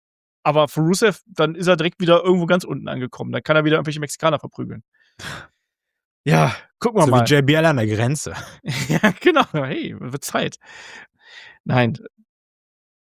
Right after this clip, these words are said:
Speaker 1: macht halt irgendwie keinen Sinn. Deswegen lass Rusev hier gewinnen und dann sehen wir weiter.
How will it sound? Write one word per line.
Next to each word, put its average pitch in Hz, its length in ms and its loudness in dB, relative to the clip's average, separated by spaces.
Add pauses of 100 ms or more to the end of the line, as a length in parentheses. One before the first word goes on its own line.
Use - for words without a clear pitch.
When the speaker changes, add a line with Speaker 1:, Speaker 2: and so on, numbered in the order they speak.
Speaker 1:
macht 143 200 2
halt 135 120 2
irgendwie 135 180 -2
keinen 127 200 -4
Sinn. 127 140 -6
Deswegen 135 400 -2
lass 147 220 2
Rusev 151 280 2
hier 135 100 -2
gewinnen 120 320 -4
und 120 180 -10
dann 120 120 -8
sehen 120 120 -8
wir 123 100 -8
weiter. 127 300 -10